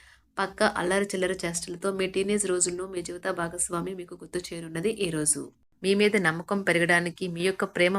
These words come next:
మరో మెట్టు ఎక్కడానికి వీలు పడేలా చెప్పండి. పిపాస మీకు కొత్త స్నేహితులను పొందడానికి ఉపయోగపడుతుంది. ప్రతిసారి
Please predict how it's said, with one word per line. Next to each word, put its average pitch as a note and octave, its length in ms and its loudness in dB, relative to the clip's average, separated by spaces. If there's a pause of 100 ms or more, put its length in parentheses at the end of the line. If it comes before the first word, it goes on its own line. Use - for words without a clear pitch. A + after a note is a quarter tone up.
మరో E3+ 220 4
మెట్టు E3 240 -4
ఎక్కడానికి F3 560 2
వీలు E3+ 220 0
పడేలా E3+ 280 0 (100)
చెప్పండి. D3 440 -4 (800)
పిపాస F#3+ 320 0 (200)
మీకు F3 160 0 (140)
కొత్త E3 160 0 (120)
స్నేహితులను F#3+ 540 -2
పొందడానికి F3+ 560 2 (140)
ఉపయోగపడుతుంది. E3 800 -2 (640)
ప్రతిసారి A3 540 4